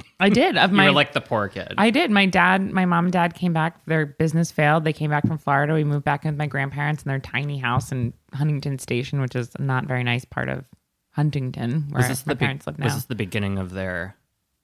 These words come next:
Speaker 1: It was the beginning of the end
Speaker 2: Yeah.
Speaker 1: of my parents' relationship. And my mom lived upstairs. My dad
Speaker 2: Sorry, I just, I, God, I,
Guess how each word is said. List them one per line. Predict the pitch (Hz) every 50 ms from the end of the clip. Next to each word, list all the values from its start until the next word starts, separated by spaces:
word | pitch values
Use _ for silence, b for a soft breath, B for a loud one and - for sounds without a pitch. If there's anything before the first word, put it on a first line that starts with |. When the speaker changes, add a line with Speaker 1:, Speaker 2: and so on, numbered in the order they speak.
| _ _ _ -
Speaker 1:
It | 180
was | 180 170 151
the | 156
beginning | 156 165 151 151 147 139
of | 131 127 131
the | 139 -
end | 123 120 113 113 - - -
Speaker 2:
Yeah. | - 107 92 -
Speaker 1:
of | - -
my | 143 139 131
parents' | - 135 131 127 127 -
relationship. | 127 127 127 127 127 123 - - - b b b b b b b b
And | - 151 143 139 135 135 135 135 135
my | 139 139
mom | 139 139 135 135 135 143
lived | 147 147 143 151
upstairs. | 147 - - 151 143 135
My | 135 131
dad | 131 131 135 123 123 123
Speaker 2:
Sorry, | 123 98 95
I | 95
just, | 110 101 - -
I, | 120
God, | - - - -
I, | 107